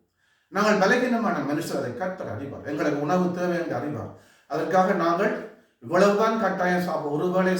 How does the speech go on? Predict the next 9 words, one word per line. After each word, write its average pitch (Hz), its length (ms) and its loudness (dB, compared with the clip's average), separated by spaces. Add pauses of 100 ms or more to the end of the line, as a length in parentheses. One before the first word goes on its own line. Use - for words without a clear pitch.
(100)
சாப்பிட்டும் 170 560 0 (1300)
ஜெபம் 196 420 4
பண்ணி 101 320 -2 (140)
கர்த்தரோடு 175 520 0
இருந்தால் 160 420 0 (680)
நாங்கள் 110 240 -8 (120)
பல 262 160 6 (220)
காரியங்களை 170 600 0
செய்யலாம். 123 540 -6